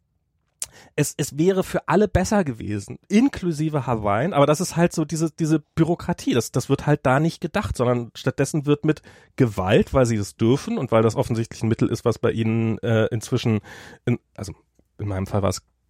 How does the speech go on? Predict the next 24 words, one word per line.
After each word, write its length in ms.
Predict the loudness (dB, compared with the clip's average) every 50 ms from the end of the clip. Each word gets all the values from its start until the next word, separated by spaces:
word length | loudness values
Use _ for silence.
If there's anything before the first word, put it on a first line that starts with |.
| _ _ _
wirklich 300 | -2 -2 -2 -2 -6 -8
keine, 280 | -6 -6 -4 -4 -4 -6 -8 _ _ -18
ke-, 240 | -18 -16 -16 -12 -10
also 140 | -10 -10 -8 -8
nicht 180 | -10 -8 -6
Gewalt 300 | -6 -2 0 0 0 0
im 100 | 0 -2
Sinne 160 | 0 0 0
von, 180 | 0 0 -2 -4
also 180 | -2 0 2 2
mit, 220 | 2 0 0 -4
einfach 200 | -4 -2 2 2
mit, 240 | 4 2 2 2 0
mit, 240 | 0 0 0 -2 -2
ähm, 300 | 0 2 2 2 0 -2 -4 _ -20 -20 -6 0
mit, 320 | 0 0 0 0 -4 -8 -2
ähm, 320 | 0 2 4 4 4 2 2
mit, 320 | 0 0 -2 -2 -6 -4 -2
mit 380 | 0 0 -2 -2 -8 -8 0
Regeln 380 | 2 4 4 6 6 4 4 2
sozusagen 520 | -2 -6 -8 -8 -8 -6 -6 -6 -8 -10
wird 120 | -14 -16 -18
das, 160 | -18 -18 -16
äh, 200 | -14 -14 -14